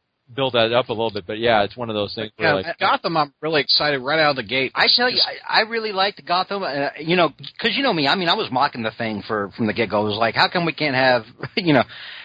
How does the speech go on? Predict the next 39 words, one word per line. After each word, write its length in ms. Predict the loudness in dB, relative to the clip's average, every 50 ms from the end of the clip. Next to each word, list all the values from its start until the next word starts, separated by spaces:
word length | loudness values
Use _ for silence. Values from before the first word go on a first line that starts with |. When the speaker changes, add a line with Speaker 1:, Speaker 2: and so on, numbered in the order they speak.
| -10 -10
Speaker 3:
Spider-Man 400 | -2 2 2 4 4 4 4 4
has 140 | 4 4 2
to 60 | 0
be 100 | 0 0
a 60 | 0 0
kid 180 | 2 2 2
and 120 | 2 4 2
everybody 280 | 2 4 2 2 2 2
else 140 | 0 0 -2
gets 140 | -4 -4 -6
to 60 | -4
be 100 | -2 -2
a 40 | 0
grown-up?" 400 | 2 2 2 2 2 0 -2 -4 -8 _ _ _ _ _ _ _ -20 -20 -20 _ _
Speaker 1:
Mm-hmm. 200 | -6 -6 -4 0
Speaker 3:
But, 260 | 4 4 4 4 4
um, 460 | 4 4 6 6 6 6 4 2 -2 -4 -8
it 420 | -14 -14 -14 -14 -8 0 0 0 0
had 180 | 0 -4 -2 0
some, 120 | 2 2
Speaker 2:
That 100 | 4 4
Speaker 3:
it 120 | 4 4
had 180 | 4 4 2 2
some 220 | 0 -2 0 2
rough 180 | 0 0 0 2
dialogue. 520 | 2 2 2 4 2 0 -2 -2 -4 -6 -6
There's 160 | -4 -4 -2
some 120 | -2 0 2
rough 200 | 2 0 2 4
writing, 320 | 4 4 4 2 0 2
like, 240 | 2 2 2 2 2
like 180 | 2 2 2 2
the 100 | -4 -8
part 360 | -4 0 2 2 2 2 -2
where, 300 | -2 0 2 4 4 4
uh, 240 | 4 4 4 2 0
in 120 | 0 2
the 60 | 0 2
pilot, 520 | 2 2 2 2 2 0 -4 -10 _ -20